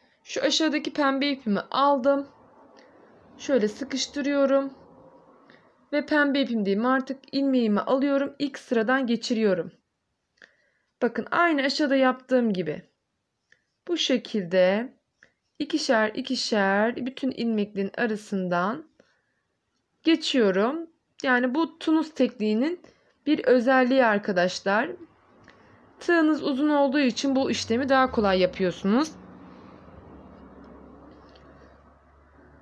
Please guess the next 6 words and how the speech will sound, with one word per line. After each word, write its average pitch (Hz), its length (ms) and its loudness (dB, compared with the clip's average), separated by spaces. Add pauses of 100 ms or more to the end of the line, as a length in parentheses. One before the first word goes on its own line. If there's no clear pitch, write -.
(200)
Bakın - 320 -16
bu 269 80 -4
şekilde 202 880 -2 (1300)
bütün 285 320 -6
ilmeklerin 202 600 -2
arasından 196 1040 -6